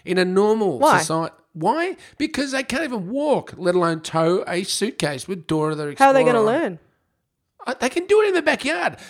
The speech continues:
Speaker 1: This is the thing. Public
Speaker 2: So,
Speaker 1: spaces.
Speaker 2: people are not allowed to use public spaces to live their lives
Speaker 1: Yeah,
Speaker 2: unless
Speaker 1: but you're
Speaker 2: they
Speaker 1: not
Speaker 2: live
Speaker 1: allowed
Speaker 2: in
Speaker 1: to
Speaker 2: the sort of
Speaker 1: step on the
Speaker 2: life that you're
Speaker 1: child.
Speaker 2: living.
Speaker 1: You know, like, okay, fine. Train your kid. But like anything else, if it gets stepped on, then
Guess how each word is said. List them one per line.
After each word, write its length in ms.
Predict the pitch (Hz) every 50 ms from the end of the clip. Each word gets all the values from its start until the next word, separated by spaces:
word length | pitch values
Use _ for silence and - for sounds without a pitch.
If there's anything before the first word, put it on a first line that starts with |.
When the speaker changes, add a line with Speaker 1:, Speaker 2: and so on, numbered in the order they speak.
| - -
Speaker 1:
This 160 | 330 359 -
is 140 | 320 233 240
the 80 | 262
thing. 340 | - - - - - 185 - _ _ _ _ -
Public 300 | - 220 262 - 359 339
Speaker 2:
So, 140 | 233 208 175
Speaker 1:
spaces. 440 | 170 185 202 226 - - - - - -
Speaker 2:
people 260 | - 262 262 262 311 330 359
are 60 | 359
not 180 | 339 311 247 233
allowed 300 | 233 214 202 190 202 196
to 80 | - 202
use 240 | 180 180 185 202 196
public 380 | - - 208 180 185 180 -
spaces 480 | - - - 160 156 147 - 147 156 -
to 80 | -
live 260 | 170 160 156 147 143 151
their 140 | 151 147
lives 340 | 143 143 139 135 135 147 165
Speaker 1:
Yeah, 80 | 175 180
Speaker 2:
unless 160 | - 160 196 180
Speaker 1:
but 80 | 175 -
you're 80 | 202 202
Speaker 2:
they 20 | 196
Speaker 1:
not 40 | 202
Speaker 2:
live 40 | 196 190
Speaker 1:
allowed 40 | 190
Speaker 2:
in 60 | 196
Speaker 1:
to 60 | 175
Speaker 2:
the 40 | - -
sort 240 | - - 233 233 220
of 80 | 226
Speaker 1:
step 100 | 202 208
on 60 | 190 180 180
the 40 | 185
Speaker 2:
life 160 | 139 - -
that 120 | 190 160
you're 80 | 165 175 180 180 - 196
Speaker 1:
child. 140 | 170 160 139
Speaker 2:
living. 200 | 135 123 - - _ _ _ _ -
Speaker 1:
You 100 | 165 151
know, 180 | 165 180 185
like, 300 | 185 190 190 190 - -
okay, 280 | - 240 233 - 175 165
fine. 460 | 165 - - 185 196 208 185 127 - - _ _ _ _ _ _
Train 320 | - - 180 202 208 214
your 100 | 202 156
kid. 500 | - - - 185 170 135 - - 135 147 _ _ _ _ _ -
But 100 | 156 170
like 300 | 196 196 190 185 - -
anything 320 | 220 202 226 233 214 156 139
else, 240 | 160 165 156 - - -
if 140 | 180 135 -
it 120 | 160 160
gets 180 | 202 196 196 -
stepped 340 | - - 170 196 196 -
on, 340 | - - 80 - - - 170 _ _ _ _ _ _ _ _ _ -
then 360 | 180 160 170 170 170 151 147